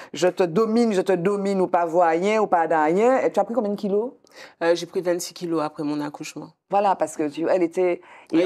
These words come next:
Speaker 1: en
Speaker 2: a,
Speaker 1: fait,
Speaker 2: il y a,
Speaker 1: c'est-, c'était
Speaker 2: il y a
Speaker 1: quoi ? Oui, pardon.
Speaker 2: Et juste, euh, il y a toujours eu un jeu, euh, et justement après notre échange, euh, j'y, j'y ai repensé,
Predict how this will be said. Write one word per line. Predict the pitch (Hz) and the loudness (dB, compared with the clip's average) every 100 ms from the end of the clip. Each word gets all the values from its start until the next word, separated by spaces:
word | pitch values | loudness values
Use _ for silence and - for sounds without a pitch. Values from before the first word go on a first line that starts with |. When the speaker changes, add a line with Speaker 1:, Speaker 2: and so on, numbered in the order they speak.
| 190 | 2
Speaker 1:
en | |
Speaker 2:
a, | 254 | 0
Speaker 1:
fait, | 226 196 | -4 -8
Speaker 2:
il | 165 | -6
y | 180 | -2
a, | 190 | -2
Speaker 1:
c'est-, | - _ _ | -4 _ _
c'était | 269 | -2
Speaker 2:
il | - | 0
y | |
a | |
Speaker 1:
quoi ? | 226 - | -4 -6
Oui, | 220 254 | -2 -2
pardon. | 202 151 165 - | -2 -8 -10 -8
Speaker 2:
Et | 165 | -8
juste, | 170 208 - | -8 -16 -4
euh, | 175 | -2
il | 156 | 0
y | |
a | 160 | -2
toujours | 165 202 185 202 196 | -4 -10 -6 -6 -4
eu | 208 | -2
un | 180 165 | -2 -2
jeu, | 165 180 | -2 0
euh, | 185 180 160 151 147 147 - - - | 2 2 0 -2 -6 -10 -14 -18 -8
et | |
justement | 156 165 180 185 | -6 -4 -2 0
après | 196 - 175 | -2 0 -2
notre | 165 165 - | -2 -4 -4
échange, | 165 - 175 175 165 | -6 -4 -4 -4 -2
euh, | 160 156 | -2 -2
j'y, | 151 147 147 | -4 -6 -8
j'y | 147 156 165 | -8 -4 -2
ai | |
repensé, | 160 165 165 160 - 208 | -2 -4 -4 -4 -4 -6